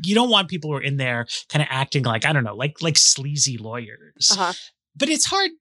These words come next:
Speaker 1: it's hard to think of, like, a rule
Speaker 2: I
Speaker 1: against
Speaker 2: know.
Speaker 1: that, because the nature of it is that, like, any one post would be totally fine,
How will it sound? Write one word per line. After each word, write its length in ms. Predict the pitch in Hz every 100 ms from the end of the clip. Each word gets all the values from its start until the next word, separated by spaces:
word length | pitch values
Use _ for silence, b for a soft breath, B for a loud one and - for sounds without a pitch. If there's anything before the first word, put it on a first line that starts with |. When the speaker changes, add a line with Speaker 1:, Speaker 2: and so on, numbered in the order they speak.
| _
Speaker 1:
it's 120 | - -
hard 140 | 415
to 60 | 392
think 140 | 403
of, 60 | 226
like, 140 | 175
a 100 | 131 101 95
rule 580 | 127 220 160 120 101 98
Speaker 2:
I 60 | -
Speaker 1:
against 320 | 208 196 190
Speaker 2:
know. 420 | 185 180 175 170 -
Speaker 1:
that, 60 |
because 260 | 233 233 -
the 100 | 247
nature 460 | 208 302 359 - 226
of 120 | 170
it 80 | 160
is 100 | 151
that, 120 | 180
like, 180 | 165 156 B B
any 220 | 254 339
one 680 | 269 127 120 139 175 165 127 107
post 800 | - 185 - - - - - - _ _ _ _ _ _ -
would 200 | 165 156
be 120 | 202
totally 380 | - 190 151 117
fine, 380 | - 302 247